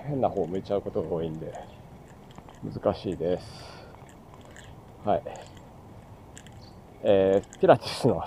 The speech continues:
体験やってきて、うん。で、そのスタジオのね、人とも話をして、あ、これは今の自分のね、その体に合ってそうだなという、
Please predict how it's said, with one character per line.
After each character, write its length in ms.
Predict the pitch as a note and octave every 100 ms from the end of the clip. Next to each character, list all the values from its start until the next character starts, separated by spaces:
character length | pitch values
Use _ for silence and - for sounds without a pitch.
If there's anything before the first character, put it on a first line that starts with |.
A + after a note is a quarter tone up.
| -
体 220 | B2+ B2
験 320 | B2 B2 A#2+ - - - - - - -
や 100 | A2+
っ 40 | A2
て 200 | - A#2+
き 80 |
て、 260 | - F#2+ E2 - - -
う 100 | G#2
ん。 280 | F#2+ F2+ F#2 -
で、 120 | B2+
そ 120 | B2
の 520 | C3 C3 C3 B2+ B2+ - - - - - - -
ス 40 | -
タ 120 | B2
ジ 100 | A#2
オ 60 |
の 100 | A#2+
ね、 180 | A2 D3 -
人 100 | B2
と 100 | G#2
も 160 | E2+
話 380 | - A2 A2 -
を 80 | F#2
し 80 | -
て、 120 | G2+ F2
あ、 200 | G2 G2+
こ 80 | -
れ 80 | C3
は 140 | C#3+
今 200 | D3+ D#3
の 240 | G#2 E2+ - -
自 140 | - G#2+
分 220 | A2 G#2
の 100 | G#2+
ね、 180 | A#2+ B2+ - - - - - - -
そ 100 | A2
の 220 | F2 F#2+
体 400 | - G#2+ A2 A2
に 300 | A2 G#2 G2+
合 80 | A2
っ 60 | C#3
て 140 | A2+
そ 120 | F2+
う 40 | F#2
だ 100 | D#2+
な 180 | F2
と 160 | F2 -
い 100 | D2
う、 100 | -